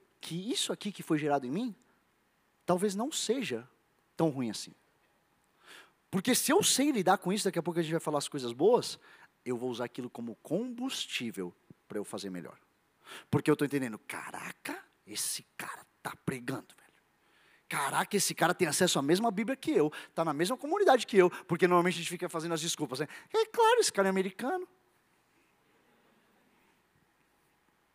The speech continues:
Eu pensei numa outra, que é boa em igreja. "É claro,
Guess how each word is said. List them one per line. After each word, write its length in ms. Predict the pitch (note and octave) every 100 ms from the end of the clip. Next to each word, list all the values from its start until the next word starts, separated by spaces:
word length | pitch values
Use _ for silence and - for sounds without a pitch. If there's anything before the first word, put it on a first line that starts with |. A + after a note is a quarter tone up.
| _ _ -
Eu 60 | -
pensei 260 | F2+ - F2
numa 160 | F#2
outra, 280 | B2 - - _ - - _
que 120 | -
é 60 | F#2+
boa 280 | F#2 G2 E2+ F2+
em 120 | F#2+
igreja. 400 | F#2+ F#2 - - _ - - _ _ _ _
"É 160 | - -
claro, 360 | - A4 C5+